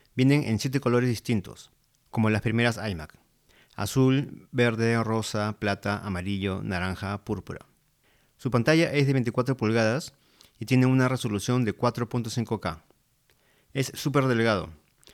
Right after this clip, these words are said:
solo tiene un espesor de once punto cinco milímetros.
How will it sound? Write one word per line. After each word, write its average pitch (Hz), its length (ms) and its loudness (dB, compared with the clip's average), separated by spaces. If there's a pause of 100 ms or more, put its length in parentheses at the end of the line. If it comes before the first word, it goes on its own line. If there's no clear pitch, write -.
(120)
solo 147 260 2
tiene 139 220 4
un 139 140 4
espesor 135 500 0 (160)
de 107 160 -2
once 131 300 0
punto 131 300 -2
cinco 127 200 -2
milímetros. 98 600 -4